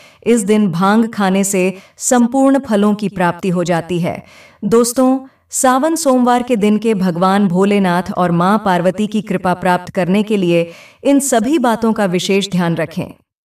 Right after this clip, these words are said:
जिससे आपको व्रत और पूजा का पूर्ण फल प्राप्त हो और भगवान शिव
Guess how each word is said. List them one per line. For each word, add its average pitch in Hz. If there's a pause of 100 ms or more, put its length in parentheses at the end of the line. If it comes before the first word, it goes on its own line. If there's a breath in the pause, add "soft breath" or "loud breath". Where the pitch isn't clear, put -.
(220)
जिससे 196
आपको 180
व्रत 190
और 190
पूजा 202
का 208
पूर्ण 247
फल 202
प्राप्त 160
हो 156 (500 loud breath)
और 196
भगवान 185
शिव 240